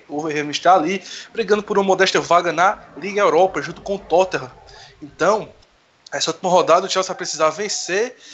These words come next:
e vai precisar vencer um jogo muito difícil contra a equipe do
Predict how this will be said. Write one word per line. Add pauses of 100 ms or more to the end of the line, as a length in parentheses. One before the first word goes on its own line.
(200)
e
vai
precisar
vencer
um
jogo
muito
difícil (140)
contra (320)
a
equipe
do